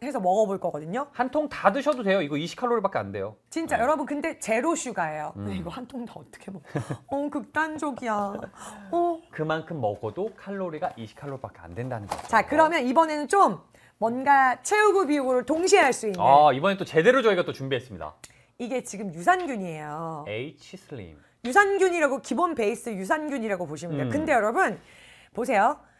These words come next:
Speaker 1: 가르시니아 캄보지아 추출물.
Speaker 2: 아, 나 이거 뭔지 알아.
Speaker 1: 뭘 해요?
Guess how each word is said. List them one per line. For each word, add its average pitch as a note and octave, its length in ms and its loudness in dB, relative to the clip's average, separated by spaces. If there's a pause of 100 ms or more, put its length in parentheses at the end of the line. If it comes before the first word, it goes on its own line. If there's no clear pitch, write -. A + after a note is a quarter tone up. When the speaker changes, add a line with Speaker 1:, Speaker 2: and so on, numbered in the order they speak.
(140)
Speaker 1:
가르시니아 D#4+ 560 2
캄보지아 G4+ 600 6
추출물. G3 440 -4
Speaker 2:
아, D#3 160 0
나 D#3+ 100 -2
이거 C#3+ 120 -2
뭔지 C3 260 -2
알아. A#2+ 320 -4
Speaker 1:
뭘 C#4+ 240 8
해요? E4 220 6